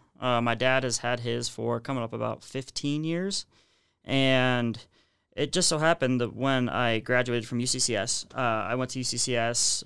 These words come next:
uh, two thousand nine through two thousand and fourteen. Uh, I was really trying to figure out what I wanted to do, where I wanted to go next, and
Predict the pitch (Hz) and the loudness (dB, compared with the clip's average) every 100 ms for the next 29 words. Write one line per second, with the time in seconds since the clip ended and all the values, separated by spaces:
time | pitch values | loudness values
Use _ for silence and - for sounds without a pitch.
0 | - 120 113 110 - 127 123 120 117 117 | -4 -2 -2 -2 -4 -2 0 0 -2 -2
1 | 117 110 - 120 131 120 117 117 110 113 | -4 -6 -12 -4 0 0 0 -4 -4 -6
2 | 113 - 123 - - 165 180 196 - _ | -6 -8 -8 -6 -4 -2 -2 -4 -10 _
3 | _ _ _ - 131 127 117 110 110 - | _ _ _ 0 4 6 6 4 2 -4
4 | _ _ _ 120 127 117 135 131 131 117 | _ _ _ -4 -2 -2 -4 -4 -4 -4
5 | 120 120 113 92 123 117 113 107 107 117 | -4 -2 0 0 0 0 -2 -4 -4 -2
6 | 117 113 113 110 110 104 110 113 - - | -2 -2 -4 -6 -8 -8 -6 -8 -6 -6
7 | 110 113 | -6 -6